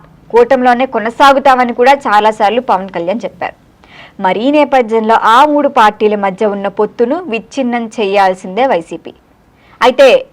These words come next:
దాన్ని విచ్ఛిన్నం చేయటం సాధ్యం కాదన్న అభిప్రాయం కూడా కనిపిస్తోంది. మరి అలా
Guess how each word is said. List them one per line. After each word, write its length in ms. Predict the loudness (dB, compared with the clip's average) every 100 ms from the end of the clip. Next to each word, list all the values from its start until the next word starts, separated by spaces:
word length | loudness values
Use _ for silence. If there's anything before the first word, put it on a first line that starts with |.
| 0
దాన్ని 320 | 4 4 2 -2
విచ్ఛిన్నం 360 | -2 -2 -2 0
చేయటం 280 | 0 0 -2 2
సాధ్యం 420 | 2 2 2 -2 2
కాదన్న 380 | 2 2 0 2
అభిప్రాయం 440 | 2 2 2 2 2
కూడా 120 | -2 0
కనిపిస్తోంది. 560 | -6 -10 -8 -8 -8 -16 _ _ _ _ _ -2
మరి 140 | -2 -6 _ _ _ -4
అలా 140 | 0